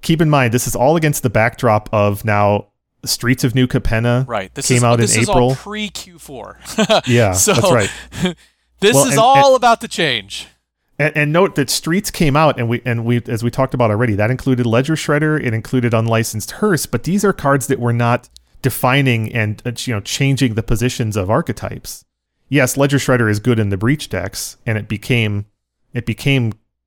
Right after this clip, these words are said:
Speaker 1: commonplace, but not f-, from a, you know, a highly numeric standpoint did Ledger Shredder.
Speaker 2: Hmm.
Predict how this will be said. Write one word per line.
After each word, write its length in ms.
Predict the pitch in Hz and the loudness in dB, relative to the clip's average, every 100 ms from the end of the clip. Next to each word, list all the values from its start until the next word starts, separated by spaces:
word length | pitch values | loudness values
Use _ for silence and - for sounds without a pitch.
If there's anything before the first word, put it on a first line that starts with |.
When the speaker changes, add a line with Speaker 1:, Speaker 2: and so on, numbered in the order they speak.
| _ - | _ -10
Speaker 1:
commonplace, 960 | - 156 143 104 - 90 92 - - - _ _ _ - | -2 0 0 2 0 0 -6 -10 -12 -16 _ _ _ -6
but 360 | 120 113 - _ _ _ - | 0 0 -2 _ _ _ -10
not 480 | 113 117 160 - - - | -2 0 0 -2 -10 -14
f-, 200 | - - | -18 -18
from 240 | - 131 120 | -4 0 2
a, 120 | 110 120 | 0 0
you 100 | 113 | 0
know, 120 | 104 | 2
a 40 | |
highly 380 | 104 127 123 110 | 2 2 2 2
numeric 480 | 104 98 113 117 98 | 0 2 2 2 0
standpoint 540 | - 95 92 101 92 | -4 -4 -2 -2 -2
did 160 | - 101 | -4 -4
Ledger 220 | 92 92 | -4 -6
Shredder. 440 | 90 - - 113 110 | -8 -8 -10 -12 -18
Speaker 2:
Hmm. 840 | - 117 - _ _ _ _ - | -16 -16 -16 _ _ _ _ -20